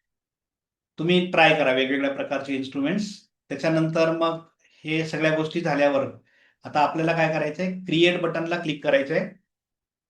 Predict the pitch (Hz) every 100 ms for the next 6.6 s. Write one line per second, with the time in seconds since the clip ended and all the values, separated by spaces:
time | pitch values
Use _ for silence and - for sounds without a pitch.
0 | _ _ _ _ 127 143 139 151 165 156
1 | 147 170 170 170 - - - _ - 139
2 | 147 170 170 170 151 160 - 135 - _
3 | _ 151 156 156 156 151 156 147 160 151
4 | 139 151 139 139 147 147 131 131 127 123
5 | 123 120 120 110 110 110 135 123 135 139
6 | 123 123 123 131 139